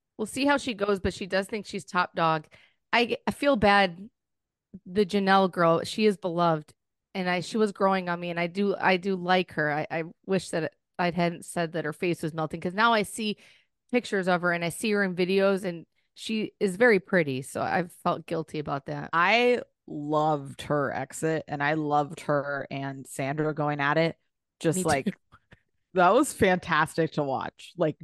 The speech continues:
Speaker 2: good all day. And what I liked was she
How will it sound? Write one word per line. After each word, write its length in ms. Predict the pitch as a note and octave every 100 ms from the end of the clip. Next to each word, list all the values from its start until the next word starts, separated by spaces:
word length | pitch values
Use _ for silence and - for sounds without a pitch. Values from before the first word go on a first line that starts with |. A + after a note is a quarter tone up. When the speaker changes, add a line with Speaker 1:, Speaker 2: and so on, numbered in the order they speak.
| D3
Speaker 2:
good 220 | G3+ G3 F3+
all 320 | - F3 D#3+
day. 300 | D#3 D3+ C#3
And 140 | F3+ F3+
what 120 | F#3+
I 100 | G#3
liked 380 | F#3+ E3+ F#3+ -
was 340 | C#4 C#4+ C#4+ - - - _
she 720 | - - - G#3+ A3+ A#3+ B3+